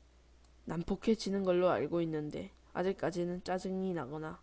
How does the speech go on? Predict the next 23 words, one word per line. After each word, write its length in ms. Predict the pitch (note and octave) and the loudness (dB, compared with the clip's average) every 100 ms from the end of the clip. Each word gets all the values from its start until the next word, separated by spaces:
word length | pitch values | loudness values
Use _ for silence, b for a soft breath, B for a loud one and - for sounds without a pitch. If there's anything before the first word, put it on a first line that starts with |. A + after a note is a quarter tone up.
| - | -20
스트레스는, 680 | - - F3 E3+ - E3+ E3 - - - | -20 -8 -4 -4 -4 -8 -8 -12 -20 -20
스트레스는 720 | - - G#3 F#3+ - F#3 G#3+ A#3 | -16 -6 -2 -2 -2 -4 -4 -6
받지 260 | E3+ - F3 | -10 -8 -8
않았다. 400 | D#3+ F#3+ - - - - - B B B B B B B - - - - | -8 -12 -18 -20 -20 -20 -20 B B B B B B B -20 -20 -20 -8
나는 840 | F3 G3 A3+ B3 B3 B3 B3 B3 | 0 4 6 6 6 4 4 2
혼자 1040 | B3+ B3 A#3+ A#3+ A#3+ A#3 A3+ A3 A3 A3 G#3+ - - - | 2 0 2 2 6 6 8 6 4 2 -2 -10 -20 -6
다니고 500 | F#3+ F#3 F3+ F3+ F3+ | 0 0 2 4 2
있었을 680 | F3 - F#3 F#3 - D#3 C#3+ - - | 0 -4 0 0 -2 -8 -10 -12 0
때 320 | E3+ E3 - - - B B B | 2 2 -2 -14 -20 B B B
아파 320 | - - G3+ | -4 0 2
누워있던 440 | F#3 F3 E3 - F3+ | 6 6 6 4 0
사십 440 | - E3+ - - | -2 -4 -6 -4
대 100 | F#3+ | -2
남성과 520 | F3+ E3 E3+ E3+ E3+ - | -2 -2 -6 -6 -8 -6
그를 220 | E3+ E3+ | -6 -4
간호하던 580 | E3+ E3 D#3+ D3+ E3+ G3 B B B | -6 -6 -6 -6 -6 -8 B B B
고삼쯤 540 | - F3+ F3+ F3 F#3+ | -6 -2 -2 -2 -4
되어 280 | F3+ F3 F3 | 0 2 2
보이는 460 | E3+ D#3+ D#3+ E3+ F3 - - | 2 -2 0 -4 -6 -12 -6
여자아이 460 | E3 D#3+ D#3+ D#3+ E3+ | -4 -2 -2 -4 -6
한 180 | E3 | -6
명과 320 | E3 D#3+ D#3+ D#3+ | -8 -8 -6 -6
만나는데, 560 | C#3+ D#3 D#3 - - | -6 -8 -8 -10 -18